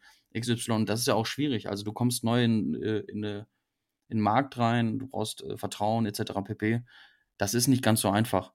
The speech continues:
Äh, von daher ist das natürlich eine charmante Lösung, um sich selber, äh, vielleicht auch kennenzulernen, sich selber weiterzuentwickeln, neue Wege zu gehen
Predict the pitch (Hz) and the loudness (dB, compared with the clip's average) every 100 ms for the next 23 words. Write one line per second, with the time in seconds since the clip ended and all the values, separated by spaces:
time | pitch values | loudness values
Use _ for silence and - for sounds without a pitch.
0 | - 101 98 98 104 98 110 110 92 101 | -2 2 2 0 2 4 4 2 2 0
1 | 104 107 95 110 110 98 98 104 110 101 | -2 -2 -2 -2 -2 -2 2 2 2 -2
2 | - 107 117 110 110 120 - 120 127 123 | 0 2 2 2 -2 -2 2 4 4 0
3 | 123 _ _ _ _ _ _ _ _ _ | -8 _ _ _ _ _ _ _ _ _
4 | 98 95 104 156 185 190 202 - 151 156 | -4 2 4 4 4 0 -2 0 0 0
5 | - - _ _ - 143 143 123 - 139 | -4 -16 _ _ -2 -2 0 -4 -2 -2
6 | 143 135 131 120 110 110 110 107 139 143 | 0 0 2 0 2 2 2 2 2 0
7 | 135 147 139 139 151 147 143 113 113 110 | -2 -2 -2 -2 -2 -2 -2 0 2 2
8 | 117 127 127 127 117 120 120 | 2 2 -2 -4 0 2 2